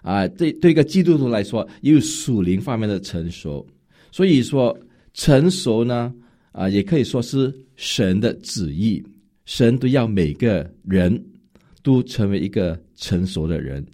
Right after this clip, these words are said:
尤其是一个基督徒。所以呢，不成熟的话呢，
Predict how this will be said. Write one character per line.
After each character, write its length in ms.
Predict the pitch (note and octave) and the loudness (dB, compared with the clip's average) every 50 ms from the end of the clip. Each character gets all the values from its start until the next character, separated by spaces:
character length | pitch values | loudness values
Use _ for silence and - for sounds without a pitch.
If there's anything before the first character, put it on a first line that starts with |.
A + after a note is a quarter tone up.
| _ _ _ _ | _ _ _ _
尤 160 | - - A2+ A#2 | -2 2 2 2
其 140 | - A#2+ | 2 0
是 160 | G#2 - B2 A#2 | -2 -2 -2 -2
一 40 | |
个 120 | F2+ A2 G2+ | -2 -2 -4
基 200 | - - A#2 A2 | -4 -4 -4 -4
督 140 | G#2+ G2 D#2+ | -4 -4 -6
徒。 380 | - - - D#2 C2+ A#1+ - - _ _ _ _ _ _ _ _ _ _ _ | -6 -10 -12 -12 -12 -12 -14 -16 _ _ _ _ _ _ _ _ _ _ _
所 140 | - - E3+ | -2 2 6
以 100 | D#3+ C#3 | 8 8
呢， 200 | B2+ B2 B2 A#2 - - - - - _ _ _ _ | 8 8 6 4 2 -4 -12 -20 -20 _ _ _ _
不 80 | - G3+ | 0 0
成 260 | G3 - - C#3+ C#3 | 0 2 4 4 4
熟 180 | D3 C#3 - A#2 | 4 4 2 2
的 140 | A2+ B2 A#2+ | 2 2 0
话 380 | A#2 - - - D#3+ C3+ A#2+ | -2 -4 -6 -4 -2 0 0
呢， 280 | A2 G#2+ G#2 G2+ G2+ G#2 | 0 0 0 0 -2 -4